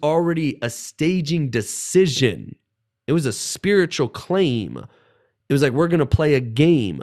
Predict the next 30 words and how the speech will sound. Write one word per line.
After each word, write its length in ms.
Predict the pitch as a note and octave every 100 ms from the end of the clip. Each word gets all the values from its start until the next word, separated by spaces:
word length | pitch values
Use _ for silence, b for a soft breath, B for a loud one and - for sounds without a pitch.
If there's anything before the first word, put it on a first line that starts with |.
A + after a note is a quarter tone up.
| -
There's 240 | D3+ C#3 -
energy 400 | F#3 F#3 C#3+ D3+
that's 260 | C#3 B2+ B2+
around 540 | A2 B2 E3 D#3 A#2
that, 240 | E2+ -
that 120 | - C#3
there's 200 | B2 A#2
moments 400 | D3 E3 C3 C3
and 80 | A2+
events 480 | G#2 D3+ F#2+ - b b b
that 320 | A#2 C3+ A#2+
we're 180 | C3 C#3+
go-, 80 | C3+
we're 180 | - E3
gonna, 180 | F3 C3 - b b
we're 80 | -
gonna 140 | E3
have 100 | E3
an 80 | D3
election. 720 | C#3+ B2 C#3 D#3 - A2 F2
You 80 | -
know, 120 | C#3+ C#3
if 100 | D#3
you 60 |
think 160 | F#3 G3
about 180 | F#3 D#3
it, 140 | A#2+
nothing 400 | C3+ F#3+ G#3+ E3
really, 420 | D#3+ E3 D3+ B2+
e-, 120 | -